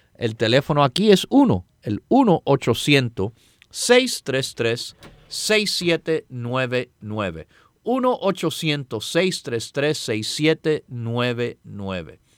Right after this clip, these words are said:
Y también se lo voy a decir, mis queridísimos, que tienen el internet, rico perez punto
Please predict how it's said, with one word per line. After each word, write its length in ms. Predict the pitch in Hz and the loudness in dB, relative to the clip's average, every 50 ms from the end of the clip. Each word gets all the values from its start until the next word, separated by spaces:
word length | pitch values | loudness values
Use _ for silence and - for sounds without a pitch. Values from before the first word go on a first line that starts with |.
| _ _ _ _ _ _ _ _ _ - - _ _ _ - | _ _ _ _ _ _ _ _ _ -20 -20 _ _ _ -2
Y 260 | 180 233 262 247 247 _ _ _ _ _ _ _ _ _ _ _ _ _ _ | -2 -2 -2 -4 -8 _ _ _ _ _ _ _ _ _ _ _ _ _ _
también 760 | 120 113 107 104 101 104 117 139 165 190 196 190 190 175 - - | -4 -4 -4 -4 -6 -2 0 2 2 2 0 -2 -6 -10 -12 -16
se 180 | - - - 110 | -14 -10 -8 -6
lo 140 | 107 104 | -6 -4
voy 160 | 107 117 123 135 | -4 -2 -2 -2
a 80 | 135 | -2
decir, 320 | 135 131 - - 143 143 139 | -4 -6 -6 -6 -8 -6 -6
mis 160 | 127 120 117 | -8 -10 -8
queridísimos, 920 | - 127 117 113 113 123 139 143 - - 147 143 143 143 143 - - - _ _ _ _ _ _ _ _ _ _ - | -8 -6 -6 -6 -6 -8 -8 -10 -10 -12 -12 -12 -12 -12 -12 -14 -16 -16 _ _ _ _ _ _ _ _ _ _ -4
que 260 | 123 123 135 151 - - - _ _ _ _ _ _ _ _ - _ | -2 0 0 0 -2 -8 -16 _ _ _ _ _ _ _ _ -20 _
tienen 320 | - 123 123 135 147 147 143 | -2 0 0 0 0 0 0
el 100 | 131 131 | 2 4
internet, 460 | 156 180 165 - 135 107 92 82 - - - - | 4 2 2 0 -4 -4 -4 -8 -10 -16 -14 -10
rico 640 | 113 117 - 190 185 - _ _ _ - 113 101 92 | -4 0 0 0 0 0 _ _ _ -8 -8 -8 -6
perez 420 | - 127 123 127 127 127 127 123 | -2 -2 -2 0 0 -2 -4 -6
punto 480 | - _ - 95 104 107 - - 104 | -10 _ -10 -10 -10 -10 -10 -10 -12